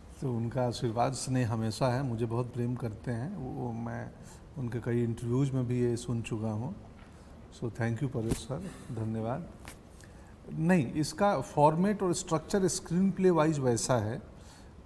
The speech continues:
कि, अ, Oh, Oh My God वन की तरह, बाकी कहानी और किरदार बिल्कुल न-, अलग हैं। अ, वो, वो उन, उनके किरदार का एक्सटेंशन नहीं है, ये altogether नए लोग हैं, ये आस्तिक हैं।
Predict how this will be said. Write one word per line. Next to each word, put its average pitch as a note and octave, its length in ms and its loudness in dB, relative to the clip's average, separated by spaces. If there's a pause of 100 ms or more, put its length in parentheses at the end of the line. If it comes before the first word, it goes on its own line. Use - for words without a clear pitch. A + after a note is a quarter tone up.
(160)
कि, A#2+ 100 0
अ, A2+ 760 -6 (240)
Oh, C3 160 0
Oh B2+ 340 0
My A#2+ 200 2
God A2+ 160 0
वन A#2+ 200 -2
की A2+ 160 -4
तरह, D3 200 -2
बाकी C3+ 280 -2
कहानी E3+ 680 2 (360)
और D#3 120 4
किरदार C#3 480 4
बिल्कुल F#3+ 480 4
न-, B2+ 80 4
अलग A#2 380 4
हैं। G#2 160 -2
अ, - 1120 -12 (440)
वो, B2+ 300 -2
वो D3 440 0
उन, C3+ 160 2
उनके C#3+ 320 2
किरदार D3 400 6
का D3 100 2
एक्सटेंशन C3+ 520 4
नहीं G#2 260 2
है, G#2+ 260 -4
ये A#2+ 80 -2
altogether C3+ 520 0
नए B2+ 240 2
लोग A2+ 260 -2
हैं, D3 100 -2
ये F#3+ 100 6
आस्तिक F3+ 460 4
हैं। - 160 -6